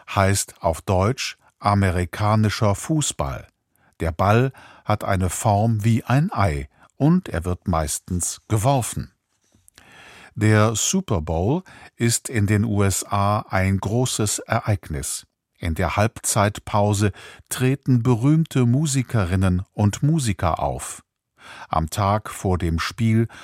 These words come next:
wurden noch Eintrittskarten für das Spiel verkauft. Da hat der billigste Platz fast achttausend Euro gekostet.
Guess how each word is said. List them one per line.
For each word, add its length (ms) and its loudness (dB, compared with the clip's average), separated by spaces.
wurden 320 4
noch 220 2
Eintrittskarten 1080 -2
für 200 -2
das 180 0
Spiel 380 -6
verkauft. 760 -4
Da 180 0
hat 320 -2
der 140 0
billigste 580 0
Platz 640 -4
fast 480 -4
achttausend 960 0
Euro 460 2
gekostet. 760 -8